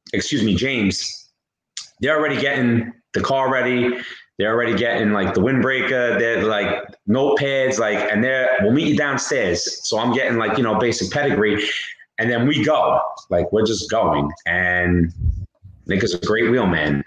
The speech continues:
and got me there safely, <laughs> but very fast. And, um, when I got there, at the staging area,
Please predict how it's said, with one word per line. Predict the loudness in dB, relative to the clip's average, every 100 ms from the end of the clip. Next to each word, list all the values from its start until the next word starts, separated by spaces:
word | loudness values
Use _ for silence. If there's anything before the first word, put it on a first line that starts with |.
| _ -2
and | 0 2 0
got | 0 -2
me | 0
there | 0 -2 -2
safely, | -2 0 0 -4 -6 -6
<laughs> | -2 0 0 -2 -4 -4
but | -2 -4 -10 _ _ -4
very | 0 0
fast. | 0 0 -2 -6 -14 -20 -20 -20 -20 _ -4
And, | -2 0 2 2
um, | 2 0 0 0 0 0 -4 -16 -20 _ _ _ _ 0
when | 2
I | 2 0
got | 0 2 2
there, | 2 2 2 0 -4 -8 -20 _ _ _ _ _ _ _ _ _ -14 -8 -4
at | -2
the | -2
staging | 0 0 2 2
area, | 2 2 4 4 2 -2